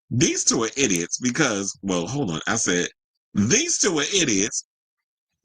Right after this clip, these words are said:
because I believe Andrew openly admitted,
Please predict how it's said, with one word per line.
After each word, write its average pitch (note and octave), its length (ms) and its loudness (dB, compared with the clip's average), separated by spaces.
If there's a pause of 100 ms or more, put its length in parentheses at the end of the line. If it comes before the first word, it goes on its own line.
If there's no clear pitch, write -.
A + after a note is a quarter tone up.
(140)
because C3+ 600 0 (1600)
I - 120 2
believe C#4+ 360 -4
Andrew F3+ 400 0
openly D#3 400 0
admitted, G2+ 600 0